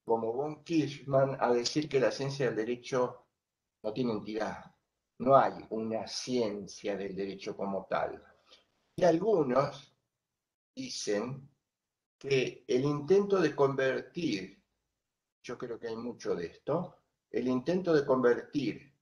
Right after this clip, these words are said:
a la, al derecho en una ciencia es resabio, si se quiere, de un viejo perjuicio de inferioridad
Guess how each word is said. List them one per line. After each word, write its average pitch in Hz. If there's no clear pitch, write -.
a 107
la, 113
al 117
derecho 120
en 117
una 139
ciencia 139
es 160
resabio, 151
si -
se 135
quiere, 131
de 156
un 151
viejo 175
perjuicio 139
de 131
inferioridad 127